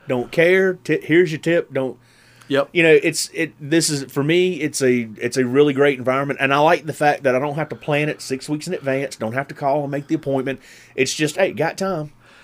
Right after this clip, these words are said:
Speaker 1: And see, I'm an up early kind of person
Speaker 2: Right.
Speaker 1: anyway.
Speaker 2: Yep.
Speaker 1: Most days, most days I am up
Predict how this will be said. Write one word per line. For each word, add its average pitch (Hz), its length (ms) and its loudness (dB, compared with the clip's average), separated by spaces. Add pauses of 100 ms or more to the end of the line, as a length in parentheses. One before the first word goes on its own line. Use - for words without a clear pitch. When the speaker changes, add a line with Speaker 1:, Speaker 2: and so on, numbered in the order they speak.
(140)
Speaker 1:
And 160 100 -2
see, 233 100 2
I'm 285 140 4
an - 140 4
up 147 240 6
early 143 300 6
kind 139 240 -6
of 120 80 -8
person 139 260 2
Speaker 2:
Right. 110 180 -2 (100)
Speaker 1:
anyway. 151 580 0 (100)
Speaker 2:
Yep. 226 180 2 (320)
Speaker 1:
Most 175 340 6
days, 180 540 8 (460)
most 165 420 2
days 135 380 2
I 196 220 0
am 196 220 -2
up 202 280 0